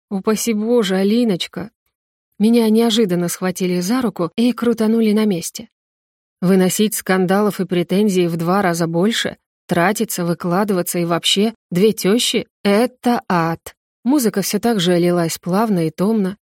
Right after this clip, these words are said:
гитара завораживала перебором и щемящими аккордами. Парочки льнули друг к другу, и на некоторых было даже неприлично смотреть. Но Андрей неожиданно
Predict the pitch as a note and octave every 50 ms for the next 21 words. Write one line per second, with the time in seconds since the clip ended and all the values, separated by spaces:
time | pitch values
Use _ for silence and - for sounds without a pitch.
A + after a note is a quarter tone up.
0 | _ - - F#3 F#3 G#3 - - C4+ B3+ A#3 F#3+ E3 F3 F#3 F#3 G3+ G#3+ A3 G#3
1 | F3 F3+ E3 F3 E3+ E3+ E3 - F3+ E3+ F3 E3+ E3 F3 G#3 A#3+ A#3+ A3 G3 -
2 | _ - G#3+ G#3 G3 F3+ - - F3+ E3+ F#3 G3 G#3 - - - F#3+ F#3+ F#3 -
3 | F#3 F3 - - F3+ E3+ E3 E3 D#3+ D#3+ E3+ F3 F#3 - _ _ _ _ _ _
4 | _ _ _ - B3+ C4+ B3+ G#3 - - - F#3+ F3 E3+ - - F3+ F3+ F3+ F3
5 | F3+ G#3 A#3+ A#3 A3+ F#3+ F3+ G3+ G3+ G3 F#3 F#3+ G3 G#3 G3 F#3 F#3+ F3 - -
6 | F3+ F3+ F#3 F#3 F#3+ G3+ G#3 - - G3 F#3 F#3 F3 F3 F3+ E3+ F3 E3+ F3+ F3
7 | E3+ F3+ E3+ - - - G3+ G#3 G#3 F#3 - F#3+ F#3+ F#3+ F3 E3 - - F3+ F3
8 | - - F3+ F3+ F3+ - E3+ D3 C#3+ - - _ _ _ _ _ _ _ _ -
9 | G3 G3 G3+ G3+ G#3+ G#3 A3+ C4 B3+ G3+ F3 E3+ F3 E3+ E3 F#3+ E3+ F3 E3 E3
10 | E3 D#3+